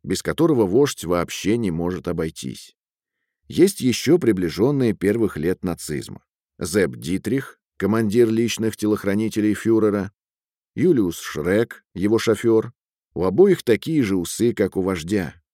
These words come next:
Это смущает, тревожит и выглядит нелепо, считает архитектор. Впрочем, к Зеппу Дитриху он всегда относился с большой теплотой,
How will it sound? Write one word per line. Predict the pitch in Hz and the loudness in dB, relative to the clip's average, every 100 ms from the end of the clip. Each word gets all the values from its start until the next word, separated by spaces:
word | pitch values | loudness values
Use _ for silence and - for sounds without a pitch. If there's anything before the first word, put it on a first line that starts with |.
| _ _ _ - | _ _ _ -2
Это | 98 87 | -2 -2
смущает, | - 76 - 85 104 156 160 _ | -6 -8 -6 -2 0 2 0 _
тревожит | - 73 76 139 156 151 - _ _ - | -8 -6 2 2 4 0 -2 _ _ 0
и | 196 | 2
выглядит | 135 151 156 151 120 | 4 2 2 2 0
нелепо, | 117 113 165 165 65 | 2 4 2 0 -6
считает | - 69 73 87 80 | -8 -8 -6 -4 -4
архитектор. | 73 - 85 95 80 - - _ _ _ _ _ _ | -6 -8 -6 -2 -2 -4 -20 _ _ _ _ _ _
Впрочем, | - 120 180 151 127 | -2 2 4 2 -2
к | 87 | 0
Зеппу | 120 113 92 | 2 2 -2
Дитриху | 76 135 165 156 - 170 - _ - | -4 -4 0 -2 2 0 0 _ -6
он | 139 | -4
всегда | 175 131 98 113 | 0 -2 0 0
относился | 127 95 - 95 113 127 | 0 -4 -4 -4 -2 -2
с | 101 | -2
большой | 85 80 80 85 | -4 -4 -6 -4
теплотой, | 98 104 113 - 170 - | -4 -2 -2 2 0 0